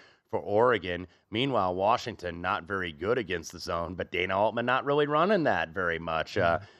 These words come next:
Speaker 1: any, anymore, uh, because, you know, he, he doesn't feel like his young guys, his freshmen, really understand what to do and understand their responsibilities. So they've been playing a little bit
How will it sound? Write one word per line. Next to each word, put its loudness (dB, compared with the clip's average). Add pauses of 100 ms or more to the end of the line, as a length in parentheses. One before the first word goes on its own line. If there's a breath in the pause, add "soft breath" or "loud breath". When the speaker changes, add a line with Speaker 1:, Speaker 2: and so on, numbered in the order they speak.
(160 loud breath)
Speaker 1:
any, 0
anymore, -2
uh, 2
because, 0 (360 soft breath)
you 0
know, 0
he, -2
he 0
doesn't 4
feel 2
like 4
his -2
young 4
guys, 2
his -10
freshmen, -6
really 0
understand -2
what 0
to 0
do 0
and -2
understand -6
their -2
responsibilities. 0
So 6 (280 loud breath)
they've 2
been 0
playing 2
a 0
little 6
bit 4